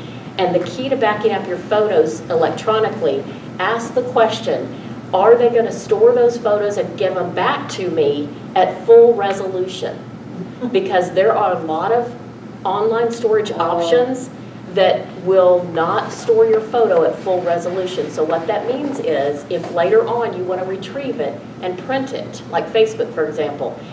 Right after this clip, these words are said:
Speaker 1: if you're using Facebook as your storage, you know, I tell the younger people this, your whole storage system for your photos. Um, first off, what if Facebook does go away one day? Then they're all gone.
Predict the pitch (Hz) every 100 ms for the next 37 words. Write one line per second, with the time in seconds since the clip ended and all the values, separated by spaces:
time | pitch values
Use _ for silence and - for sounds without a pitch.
0 | - - 190 214 254 247 226 220 208 214
1 | 220 220 220 233 - 247 226 165 160 -
2 | - - 180 156 156 160 165 180 185 180
3 | 156 160 147 139 135 - - - 175 190
4 | 190 196 208 208 - 214 208 185 170 -
5 | 165 180 165 175 175 170 208 208 - 156
6 | - - - - - - - - 151 -
7 | 254 - 202 190 170 - 180 - - -
8 | 160 156 160 156 156 143 135 131 127 -
9 | 151 151 139 147 - 147 131 143